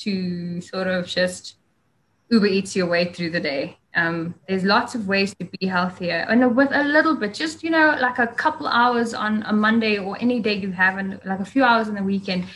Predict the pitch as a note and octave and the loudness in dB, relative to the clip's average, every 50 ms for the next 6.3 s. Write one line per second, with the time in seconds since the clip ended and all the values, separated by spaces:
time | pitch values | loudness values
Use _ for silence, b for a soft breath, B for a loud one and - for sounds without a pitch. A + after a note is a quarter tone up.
0 | B B B _ _ - E4+ G4+ G#4 - A4+ - - - G3+ F3+ - - F3 A3 | B B B _ _ -2 0 0 0 0 0 0 -2 -6 -12 -12 -12 -4 0 2
1 | A3 A3+ A3+ - C4+ B3+ G#3+ G3+ G3+ G#3+ G#3+ G#3+ A#3 A3 G#3 G3+ F#3+ G3 F#3 - | 2 2 4 4 2 4 4 4 2 2 0 0 0 0 0 0 0 -2 -4 -4
2 | - - _ B3+ B3 B3 B3+ B3+ B3+ B3+ B3 A3+ G3+ G3+ F#3 G3 F#3+ F3 - G3+ | -6 -6 _ 2 2 4 6 4 4 2 0 -2 -2 0 0 -2 -2 -2 -4 -2
3 | F#3+ G#3+ D4 E4+ G4 G4+ - - D#4 - _ - D4+ C4 C#4 C4 B3+ B3 A3 G#3 | -2 0 0 0 0 -2 -4 -8 -12 -10 _ -4 0 2 4 4 4 4 4 2
4 | G3+ G3 - - F#3+ F3 F3 F#3 G3+ A#3+ D4 D4 - - C4 B3 G3+ - - _ | 2 0 -2 -6 -8 -4 0 4 4 4 4 2 0 -4 -4 -4 -4 -4 -10 _
5 | _ _ _ _ - D4+ D#4 D4+ D4 A#3+ A3 G#3+ A3 A3 A3 A3 A3 G#3+ G#3 G3+ | _ _ _ _ 0 2 2 4 4 6 6 6 6 6 6 4 4 2 -2 -4
6 | - G3+ F#3+ F#3+ F#3 F#3 | -4 -2 -2 -2 -4 -6